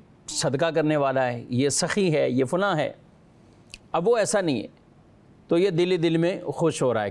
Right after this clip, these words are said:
وہ کام جو میں کرتا ہی نہیں ہوں اس پہ میری تعریف بھی ہو رہی ہے، تو وہ بھی اسی زمرے میں آئے گا۔ اس کو واضح منع کر دینا چاہیے کہ یہ کام، یہ میں نہیں کرتا،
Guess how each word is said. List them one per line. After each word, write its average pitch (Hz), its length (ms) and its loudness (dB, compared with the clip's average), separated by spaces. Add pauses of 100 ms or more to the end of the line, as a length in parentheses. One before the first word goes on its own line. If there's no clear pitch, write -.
(100)
وہ 190 180 2
کام 175 340 -2
جو 185 120 2
میں 165 140 2
کرتا 151 360 0
ہی 220 100 -2
نہیں 220 140 2
ہوں 190 220 2
اس 147 200 -4
پہ 175 80 2
میری 151 220 2
تعریف 117 360 -2
بھی 156 140 2
ہو 147 120 4
رہی 127 160 0
ہے، 127 60 -8 (1600)
تو 151 120 0
وہ 139 260 0
بھی 202 240 0
اسی 180 260 2
زمرے 135 320 2
میں 107 120 0
آئے - 140 -4
گا۔ - 140 -16
اس - 120 -2
کو 302 160 0
واضح 220 260 0
منع 285 260 2
کر 180 140 0
دینا 131 240 0
چاہیے 85 300 -4 (340)
کہ 165 100 0
یہ 160 180 2
کام، 170 460 -2
یہ 156 220 0
میں 185 180 2
نہیں 202 140 2
کرتا، 107 300 -4